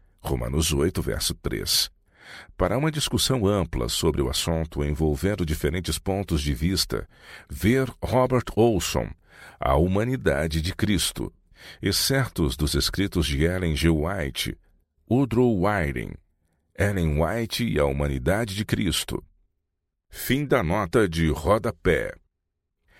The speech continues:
E o Verbo se fez carne e habitou entre nós. João um quatorze. E o tipo de carne de que ele foi feito neste mundo foi justamente a que existia neste mundo.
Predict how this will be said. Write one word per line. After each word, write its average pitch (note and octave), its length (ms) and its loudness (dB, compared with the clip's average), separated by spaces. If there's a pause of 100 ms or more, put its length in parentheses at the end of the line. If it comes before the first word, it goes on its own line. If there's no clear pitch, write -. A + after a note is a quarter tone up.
(160)
E D2 80 0
o C2+ 60 0
Verbo E2 440 0
se - 160 -2
fez C#2+ 220 0
carne C#2 540 -4 (260)
e D2+ 100 2
habitou G2 560 2
entre C2+ 220 -4
nós. G1+ 480 -2 (380)
João C2+ 500 -2
um F2+ 340 -2
quatorze. - 840 -4 (760)
E A2+ 120 2
o A#2 140 0
tipo - 380 -4
de E2 120 -2
carne D#2+ 540 0
de C2+ 160 -4
que E2 160 0
ele F2+ 140 0
foi D#2+ 180 0
feito F2 440 -2
neste C#2 560 -2
mundo B1 480 -4 (300)
foi - 240 -2
justamente G#2 800 -4
a F#2+ 60 0
que - 160 -6
existia D#2+ 720 -2
neste A2+ 340 -4
mundo. G#1+ 480 -8